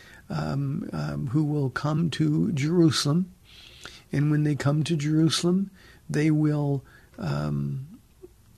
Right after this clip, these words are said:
give everything to the Lord. I mean, it's, it's, it's just them worshiping God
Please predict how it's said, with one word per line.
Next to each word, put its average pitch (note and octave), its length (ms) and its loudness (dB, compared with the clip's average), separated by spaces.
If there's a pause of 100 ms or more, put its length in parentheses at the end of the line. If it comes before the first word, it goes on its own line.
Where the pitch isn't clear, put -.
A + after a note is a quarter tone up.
(1600)
give D3 180 6
everything F3 520 2
to F#3+ 100 0
the G3+ 60 0
Lord. G#3 340 -2
I D3+ 60 -2
mean, D3+ 180 4
it's, C#3+ 240 0
it's, E3 340 0
it's C#3 260 0
just - 380 -4
them E3+ 460 4 (200)
worshiping D#3+ 720 4
God C#3 560 0